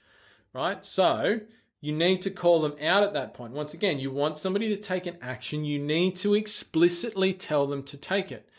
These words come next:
Don't leave it up to chance that they're gonna do what you want them to do. Tell them to do it. And so I'm gonna have, after I've gone through my proof, just a, a summing up paragraph,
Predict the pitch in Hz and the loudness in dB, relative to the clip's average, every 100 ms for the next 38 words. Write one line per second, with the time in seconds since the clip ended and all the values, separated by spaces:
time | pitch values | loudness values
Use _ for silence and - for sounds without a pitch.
0 | - _ _ 135 131 165 196 226 214 196 | -20 _ _ -10 -2 2 4 2 2 4
1 | 202 196 190 196 - - 185 - 220 185 | 4 6 4 4 2 -4 -4 2 2 2
2 | 180 180 170 151 156 151 165 156 147 143 | 0 -4 -2 2 2 2 0 2 2 4
3 | 151 151 156 135 123 131 - 147 202 117 | 4 2 -2 -2 -4 -6 -8 -2 0 0
4 | - _ _ _ - - 143 143 143 143 | -6 _ _ _ -10 0 4 4 4 0
5 | - 139 127 156 156 101 - _ _ _ | -2 -8 0 4 4 4 -2 _ _ _
6 | _ _ _ _ _ _ - - 135 131 | _ _ _ _ _ _ -18 -8 -6 -2
7 | 160 147 139 139 - - _ 131 147 165 | 4 6 6 2 -14 -20 _ -6 0 2
8 | 165 - 202 160 156 - 143 143 165 147 | 2 4 4 6 4 2 -2 -2 0 0
9 | 143 156 165 165 160 151 143 - 233 196 | 0 -2 -2 -4 -6 -2 -4 -2 2 4
10 | 175 - - _ - 185 190 - - 143 | 4 -4 -20 _ -2 2 2 0 -6 -14
11 | 139 - 117 - - 185 220 214 180 - | -14 -12 -8 -6 2 4 6 4 4 0
12 | - _ _ - 147 147 143 139 139 139 | -10 _ _ -8 0 2 2 4 2 0
13 | - | -8